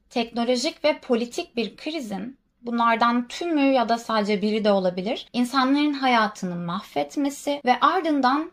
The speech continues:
başlayan kurtuluş arayışı. Peygamber ve Mesih gibi figürler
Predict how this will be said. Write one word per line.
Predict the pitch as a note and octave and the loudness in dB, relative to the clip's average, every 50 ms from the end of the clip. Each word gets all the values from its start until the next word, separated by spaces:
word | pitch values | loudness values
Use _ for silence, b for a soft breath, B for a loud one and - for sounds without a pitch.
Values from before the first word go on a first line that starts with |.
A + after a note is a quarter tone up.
| _ | _
başlayan | B3+ - - D4+ - B3+ B3 C#4 D4 D4+ | 0 0 0 2 2 2 2 2 2 0
kurtuluş | - - B3 B3 - A#3+ A3+ A#3+ A#3+ - - | 0 -4 -6 -4 -2 -2 -2 -2 -6 -4 -2
arayışı. | - F#3+ F#3 F#3 F3+ F3 E3+ - - - - - - | -2 -2 -2 -2 -4 -4 -6 -6 -6 -6 -8 -10 -4
Peygamber | - C4+ C4+ B3+ C#4+ C#4+ D4 D#4 E4+ F#4 F#4+ E4+ | 0 2 2 4 4 2 4 4 4 2 4 2
ve | D#4+ | 2
Mesih | D4 C4+ B3+ C4+ - - E4+ E4 | 2 2 0 -2 -4 -8 -8 -4
gibi | - C4+ A3 A#3 | -4 -2 -2 -2
figürler | A3+ - - C#4+ B3+ C#4 C4+ B3 A3 G#3+ G3+ G3+ | -4 -4 -6 -2 2 4 4 4 4 2 0 -2